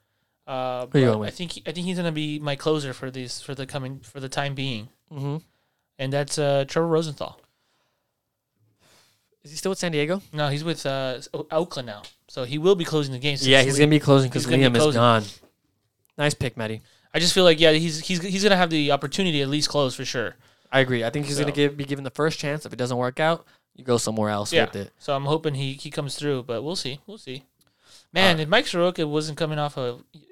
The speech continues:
Speaker 1: uh, Achilles injury, I mean, he'd be
Speaker 2: I mean,
Speaker 1: very,
Speaker 2: what,
Speaker 1: very
Speaker 2: he's gonna
Speaker 1: high.
Speaker 2: pitch at the end of the year, though, right?
Speaker 1: Yeah, but, yeah, I'm not gonna take him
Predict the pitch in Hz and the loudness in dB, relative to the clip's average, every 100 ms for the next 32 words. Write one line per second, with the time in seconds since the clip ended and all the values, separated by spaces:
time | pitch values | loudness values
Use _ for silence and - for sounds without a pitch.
0 | - 147 139 - - 151 - 165 165 160 | -12 -10 -8 -10 -14 -14 -10 -8 -8 -8
1 | 170 170 170 147 143 151 143 135 143 131 | -10 -8 -8 -8 -8 -8 -4 2 2 4
2 | 147 180 147 151 156 190 135 165 160 90 | 2 0 -4 -4 0 0 0 -2 -2 -4
3 | 120 104 117 151 104 104 143 139 131 131 | -6 -6 -4 -4 -4 -10 -2 0 0 -2
4 | 131 131 127 117 131 123 123 120 - 123 | -6 -6 -8 -8 -10 -12 -12 -12 -12 -12
5 | 127 120 | -12 -14